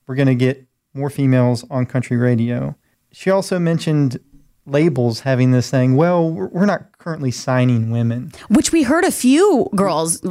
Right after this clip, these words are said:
Speaker 2: a few of the women that came through say that they've heard that before.
Speaker 1: Yeah, th-, w-, you did. We, we had,
Speaker 2: Mm-hmm.
Speaker 1: like, maybe five or six
Speaker 2: Yeah.
Speaker 1: mention that. Marin's the only one that said about the publishing, and that
Speaker 2: Right.
Speaker 1: I, I thought that was just a really interesting idea that never would have occurred to me.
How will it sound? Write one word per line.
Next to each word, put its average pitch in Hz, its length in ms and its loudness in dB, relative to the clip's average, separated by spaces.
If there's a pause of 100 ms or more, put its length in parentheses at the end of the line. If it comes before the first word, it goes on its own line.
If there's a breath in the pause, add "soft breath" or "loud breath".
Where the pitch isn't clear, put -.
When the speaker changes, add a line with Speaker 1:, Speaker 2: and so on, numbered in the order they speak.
(400)
Speaker 2:
a 202 60 -4
few 254 180 2
of 359 60 0
the 220 80 2
women 175 200 2
that 160 240 -4
came 170 220 0
through 170 200 -2
say 170 260 0
that 196 180 -4
they've 170 160 -2
heard 226 340 -6
that - 180 -6
before. - 500 -6 (360 loud breath)
Speaker 1:
Yeah, 170 320 0
th-, 98 120 -6 (440)
w-, 170 220 -10
you 170 60 4
did. 156 280 2
We, 143 280 0
we 160 160 0
had, 156 200 0
Speaker 2:
Mm-hmm. 175 100 -10
Speaker 1:
like, 139 280 -4
maybe 226 280 2
five 185 200 0
or 170 80 -2
six 151 380 -2
Speaker 2:
Yeah. 180 140 2
Speaker 1:
mention 151 320 0
that. 135 280 0 (280)
Marin's 247 280 2
the 202 120 0
only 190 120 0
one 170 200 2
that 160 160 -4
said 147 340 -2
about 139 280 0
the 131 60 -2
publishing, 147 460 0
and 135 100 6
that 185 320 0
Speaker 2:
Right. 175 280 -8 (160)
Speaker 1:
I, 170 80 0
I 170 180 0
thought 165 240 -4
that - 140 -2
was 135 100 -6
just 156 160 -4
a 135 60 0
really 165 480 0
interesting 143 420 -2
idea 131 440 2
that 123 200 0 (340)
never 143 380 2
would 143 140 -2
have 127 100 -2
occurred 123 380 -2
to - 80 -10
me. 120 100 0